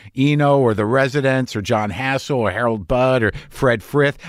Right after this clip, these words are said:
I mean, granted, I was fourteen years old living in Albuquerque, New Mexico. I lucked out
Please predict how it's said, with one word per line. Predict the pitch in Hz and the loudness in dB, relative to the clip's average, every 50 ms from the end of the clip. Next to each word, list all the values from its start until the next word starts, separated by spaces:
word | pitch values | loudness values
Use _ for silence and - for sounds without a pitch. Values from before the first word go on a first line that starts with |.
| 131 | -4
I | - 180 | -2 0
mean, | 180 160 139 | 0 0 -2
granted, | - 139 156 170 190 175 - 147 | -4 -4 -2 -2 -2 -2 -2 -2
I | 120 | -2
was | 113 120 | -4 -4
fourteen | - - 160 160 147 - 151 147 139 | -4 -4 -4 -4 -2 -2 -2 -2 -2
years | 135 127 113 | -2 -2 -2
old | 139 139 143 131 | -2 -2 -2 0
living | 123 131 127 131 123 | 0 0 0 0 -2
in | 113 113 | -2 -2
Albuquerque, | 113 123 131 120 117 - 131 120 - 123 | -2 -2 -4 -4 -4 -4 -4 -4 -4 -4
New | 107 107 | -4 -4
Mexico. | 110 139 170 - - - 117 | -2 -4 -4 -6 -4 -2 -2
I | 107 110 | -2 -2
lucked | 107 117 131 143 143 - - - | -2 -2 0 -2 -2 -2 -4 -4
out | 131 139 156 139 110 - - | -2 -2 0 -2 -2 -4 -10